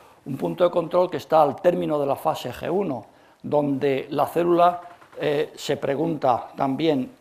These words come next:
¿está el D N A dañado? Y si la respuesta es que sí, se produce un, también una parada. Esto es obvio. Eh, en la fase S, como les acabo de mencionar, es donde se va a replicar el D N A.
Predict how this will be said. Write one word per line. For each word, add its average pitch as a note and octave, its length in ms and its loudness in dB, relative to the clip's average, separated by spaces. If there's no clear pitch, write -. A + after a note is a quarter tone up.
¿está C#3 320 -2
el G#3 100 2
D G3 60 2
N D#3 160 0
A B2+ 40 2
dañado? A#2+ 600 -2
Y C#3 100 -8
si B2+ 140 -8
la A2+ 120 -4
respuesta A#2 600 -6
es A2+ 100 -10
que D#3+ 140 -4
sí, F#3+ 280 2
se - 180 -6
produce B2+ 380 -6
un, A2+ 360 -6
también B2 320 -2
una G#2+ 180 -6
parada. D3+ 420 2
Esto - 200 -10
es - 100 -4
obvio. F3+ 340 2
Eh, C#3 320 -2
en D#3 140 -2
la C3+ 80 2
fase D3+ 320 2
S, F3 200 -2
como D3+ 440 -4
les - 180 -8
acabo C3+ 320 -2
de C#3 80 -2
mencionar, E3 500 0
es C#3+ 240 -4
donde C#3 240 -2
se B2+ 160 -6
va D3+ 320 4
a C#3+ 100 0
replicar C3 560 -4
el A#2+ 120 -4
D A2 60 -8
N A#2+ 140 -4
A. - 260 -2